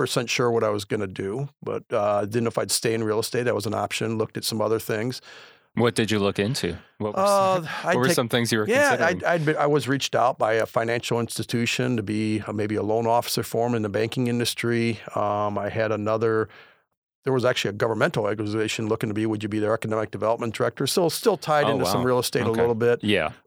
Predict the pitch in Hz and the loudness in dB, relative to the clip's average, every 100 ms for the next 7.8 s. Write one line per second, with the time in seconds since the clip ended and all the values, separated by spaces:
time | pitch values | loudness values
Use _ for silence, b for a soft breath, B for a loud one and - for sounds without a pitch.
0 | _ 123 123 131 131 127 127 127 123 113 | _ -2 0 2 2 2 2 2 2 -2
1 | b b b b b _ _ 123 117 117 | b b b b b _ _ -4 0 2
2 | 127 127 123 123 113 120 127 - 127 117 | 2 4 4 2 0 2 2 2 2 2
3 | 110 123 117 120 120 - 113 117 _ _ | 2 0 2 2 0 2 2 2 _ _
4 | _ 123 120 120 117 - - 143 123 120 | _ -2 0 2 0 -2 -2 0 2 2
5 | - 110 117 117 110 107 110 104 135 139 | 0 0 0 0 0 0 -2 0 2 2
6 | 165 143 - 131 123 113 - 165 - 98 | 2 0 -2 -2 -2 -2 0 0 0 -10
7 | - - 113 104 110 107 107 107 | -10 -8 -4 -2 -2 0 0 0